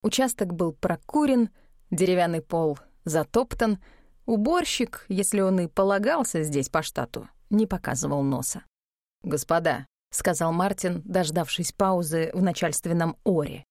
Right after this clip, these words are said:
«мне нужна машина с экипажем. Прямо сейчас».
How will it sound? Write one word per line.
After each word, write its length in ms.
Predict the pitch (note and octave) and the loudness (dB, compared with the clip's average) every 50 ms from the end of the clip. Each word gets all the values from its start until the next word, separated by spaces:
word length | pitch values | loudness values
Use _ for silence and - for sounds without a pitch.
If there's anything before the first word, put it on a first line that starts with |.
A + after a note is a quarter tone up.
| _ _ _ _ _ - | _ _ _ _ _ -4
«мне 260 | - G3 F#3+ F#3 F#3 | 0 2 2 2 2
нужна 300 | F3+ F3+ E3+ D#3+ F#3 F#3 | 2 0 0 0 0 0
машина 400 | E3+ E3 E3 E3+ - G#3 G3+ G3+ | 2 0 0 0 2 2 2 2
с 120 | F#3 - F#3 | 2 -2 -2
экипажем. 600 | - F3+ D#3+ - - B2 B2 A#2 - - - - _ _ _ _ _ - | -2 -4 -4 -2 0 0 0 0 -2 -4 -6 -8 _ _ _ _ _ -2
Прямо 340 | F3+ F3+ F3 E3+ F#3 A3 | 0 2 2 2 2 0
сейчас». 560 | A3+ - - E3 - - - - - - - | -2 -2 -6 -8 -8 -10 -12 -12 -16 -18 -20